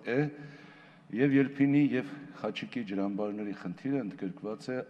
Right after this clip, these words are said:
այդ ծրագրի մեջ։ Ես անձամբ եղել եմ ջրամբարի վայրում, պատնեշը որ կա հողի, շուրջ երեք հարյուր հիսունից չորս հարյուր հազար խորանարդ մետր ջրի խնդիր ունեմ, որպեսզի սահմանին հարող տարածքում կարողանան այգիներ տնկել,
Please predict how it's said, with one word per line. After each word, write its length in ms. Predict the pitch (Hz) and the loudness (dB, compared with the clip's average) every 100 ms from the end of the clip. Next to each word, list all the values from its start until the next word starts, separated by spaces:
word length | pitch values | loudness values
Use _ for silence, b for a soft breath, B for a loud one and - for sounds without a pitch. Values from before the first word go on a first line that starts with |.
| 98 | -6
այդ 180 | 113 - - | -6 -8 -6
ծրագրի 400 | 101 92 98 113 | -4 -2 -4 -4
մեջ։ 320 | 92 80 - - - | -4 -6 -8 -12 -6
Ես 200 | 135 120 | -4 -4
անձամբ 380 | 110 110 117 95 | -4 -4 -4 -4
եղել 280 | 92 104 107 | -2 -2 -2
եմ 100 | 87 - B B B B 95 | -2 -4 B B B B -4
ջրամբարի 500 | 101 98 98 98 85 | -2 0 0 -2 0
վայրում, 560 | 87 87 90 110 127 - - 101 | 0 0 0 -4 -8 -12 -6 -6
պատնեշը 460 | 90 98 - 95 | -4 -6 -4 -4
որ 160 | 87 87 - | -4 -6 -8
կա 100 | 85 | -6
հողի, 460 | 82 80 92 123 123 B B B B B - | -4 -4 -4 -6 -8 B B B B B -10
շուրջ 340 | - 123 98 | -4 -4 -2
երեք 240 | 104 95 | -2 -2
հարյուր 260 | 101 101 90 | -2 -2 -2
հիսունից 440 | 98 - 101 113 95 | -4 -4 -6 -6 -8
չորս 180 | - 90 98 | -8 -8 -6
հարյուր 280 | 98 98 98 | -4 -4 -4
հազար 340 | 92 82 101 95 | -6 -4 -6 -6
խորանարդ 440 | 95 92 98 98 95 | -6 -4 -4 -4 -6
մետր 280 | 98 98 87 | -6 -6 -6
ջրի 180 | 101 104 | -6 -6
խնդիր 360 | - 95 92 117 | -6 -8 -8 -6
ունեմ, 220 | 98 101 98 | -6 -6 -4
որպեսզի 520 | 98 90 95 - 113 101 B B B | -4 -4 -6 -6 -8 -8 B B B
սահմանին 540 | - 107 107 110 117 90 | -6 -4 -2 -4 -4 -2
հարող 240 | 92 90 - | -4 -4 -6
տարածքում 500 | 92 95 95 - 120 | -4 -4 -6 -10 -8
կարողանան 480 | 98 92 87 98 104 95 | -6 -6 -6 -6 -6 -6
այգիներ 440 | 92 95 90 85 - | -6 -4 -6 -6 -10
տնկել, 400 | 80 - 107 | -10 -8 -6